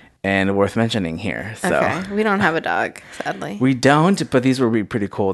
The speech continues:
Speaker 1: to, uh, do with your dog. So if you have a dog out there, go ahead and, uh, ask these questions. So I have four.
Speaker 2: <laughs>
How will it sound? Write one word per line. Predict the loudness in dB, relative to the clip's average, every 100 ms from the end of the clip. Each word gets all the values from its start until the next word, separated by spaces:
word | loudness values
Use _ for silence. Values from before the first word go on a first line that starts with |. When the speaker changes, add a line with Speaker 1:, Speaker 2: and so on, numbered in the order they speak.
| -2
Speaker 1:
to, | -2 2
uh, | 2 2 0
do | -2 -2
with | -2
your | -2
dog. | -2 -2 -2
So | -2
if | 2
you | 2
have | 4
a |
dog | 4 4 4
out | 0
there, | -4 -4 -6 -10 -20 -20 -16 -4
go | 0
ahead | 2
and, | 4 4 4
uh, | 4 4 4 2 -2 -10 _
ask | -4 -4 -4
these | -6
questions. | -2 -2 0 -2 -4 -14 -8 -2 -2 2
So | 4 6 6
I |
have | 6 6 4
four. | 2 4 4
Speaker 2:
<laughs> | 4